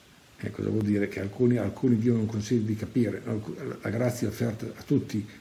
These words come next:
liberamente, non necessariamente, ma liberamente da parte di Dio è offerta a tutti. Eh, però alcuni, eh, non, non vogliono capire.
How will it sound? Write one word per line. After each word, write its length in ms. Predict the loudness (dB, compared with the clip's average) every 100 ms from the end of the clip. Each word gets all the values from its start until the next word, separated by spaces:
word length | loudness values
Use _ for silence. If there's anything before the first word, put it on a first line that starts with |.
| -2
liberamente, 800 | 2 2 2 4 6 6 2 0
non 180 | 4
necessariamente, 880 | 4 4 -2 -4 -2 2 2 0 -4 -14 -18 -12 -4
ma 140 | -2
liberamente 560 | 0 0 4 4 4 2
da 60 |
parte 340 | 0 0 2 2
di 120 | 4
Dio 200 | 4 2
è 40 | 0
offerta 360 | 2 2 2
a 20 |
tutti. 260 | 0 -2 -6 -20 -20 -20 -20 -10 -4
Eh, 80 | -2
però 280 | 2 4 4
alcuni, 600 | 4 4 6 6 6 2
eh, 160 | 0 6
non, 640 | 10 12 10 6 -2 -8 -16 -20 -20 -20 -20 -20 -6 6
non 120 | 8
vogliono 340 | 10 8 6 4
capire. 480 | 4 4 4 0